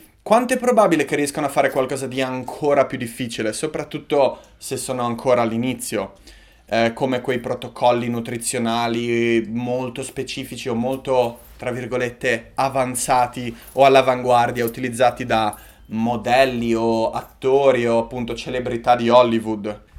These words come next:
La realtà è che le tecniche per perdene-, perdere grasso non devono essere complicate. In effetti,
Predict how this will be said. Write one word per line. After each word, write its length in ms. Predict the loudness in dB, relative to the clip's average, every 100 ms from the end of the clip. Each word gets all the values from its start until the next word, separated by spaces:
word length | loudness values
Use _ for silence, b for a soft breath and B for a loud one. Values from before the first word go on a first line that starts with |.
| 0
La 120 | 4
realtà 640 | 6 4 2 0 2 0
è 180 | -6 -10
che 140 | -6 -6
le 180 | -6
tecniche 520 | 0 0 0 -6 -4 -4
per 220 | -4 -4
perdene-, 580 | 0 0 0 -4 -4 -10
perdere 400 | -2 0 2 0
grasso 380 | 0 0 0 -2
non 140 | -4 -2
devono 280 | -2 -2
essere 300 | -2 -2 -2
complicate. 680 | -2 -4 -4 -4 -2 -4 -4
In 80 | -8
effetti, 600 | -4 -2 0 -2 -2 -6